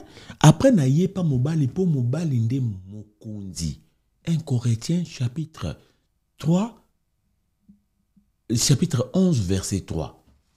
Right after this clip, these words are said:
Un Corinthiens chapitre onze, verset trois. L'homme est le chef de la femme. Christ est le chef de l'homme et Dieu est le chef de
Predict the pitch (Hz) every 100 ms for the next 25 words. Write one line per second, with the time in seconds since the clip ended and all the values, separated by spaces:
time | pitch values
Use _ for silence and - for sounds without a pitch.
0 | - 127 - 151 - 117 110 104 - 196
1 | - 117 131 156 - - 180 160 98 90
2 | - 87 - 80 65 - _ _ _ _
3 | _ - 98 143 226 269 277 269 - -
4 | 196 165 123 - 175 - 90 82 80 -
5 | 90 80 62 - - _ _ _ _ _
6 | _ _ _ _ _ _ _ _ _ _
7 | - 233 277 311 - - - - 220 160
8 | - 151 - 98 85 95 208 269 285 -
9 | _ _ _ _ - 233 202 165 180 247
10 | 277 285 294 285 220 - - - 233 214
11 | 202 220 214 180 175